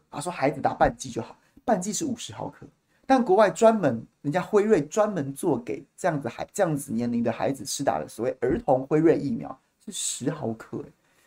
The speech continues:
这还是差十倍啊，这还是差十倍啊！青少年都担心心肌炎，那你减半之后就给，就给更小的孩子打，这件事情上又有科学根据可以说嘛？啊，你说，你说欧洲，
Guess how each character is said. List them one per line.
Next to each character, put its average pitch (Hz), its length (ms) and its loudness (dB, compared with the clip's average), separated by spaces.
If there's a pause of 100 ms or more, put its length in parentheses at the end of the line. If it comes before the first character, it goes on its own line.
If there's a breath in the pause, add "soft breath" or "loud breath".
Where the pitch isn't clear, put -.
(140)
这 285 140 -4
还 208 160 0
是 - 100 -6
差 214 200 -2
十 127 280 -4
倍 143 240 0
啊， - 220 -18 (760)
这 269 100 2
还 254 80 2
是 233 60 0
差 226 180 -2
十 139 220 -6
倍 147 180 0
啊！ - 160 -8 (800)
青 254 280 -2
少 240 260 4
年 220 220 2
都 196 180 -2
担 190 200 0
心 185 200 -6
心 180 220 -6
肌 180 240 -4
炎， - 160 0 (280)
那 247 80 2
你 220 140 4
减 175 240 4
半 202 280 4
之 180 160 -4
后 160 340 2
就 214 140 4
给， 113 220 -2 (400)
就 233 160 8
给 127 160 4
更 170 260 4
小 127 200 -4
的 117 80 6
孩 113 180 2
子 139 140 -2
打， - 260 -2 (300)
这 269 120 4
件 247 160 0
事 240 120 -4
情 208 120 -4
上 208 280 -4
又 208 240 4
有 123 180 2
科 185 240 -2
学 139 180 0
根 156 220 -2
据 156 120 -4
可 135 100 -4
以 104 60 -2
说 - 200 -6
嘛？ - 100 -2
啊， 208 100 4
你 202 80 0
说， 233 300 4
你 135 140 -4
说 - 120 -2
欧 196 180 4
洲， 190 280 2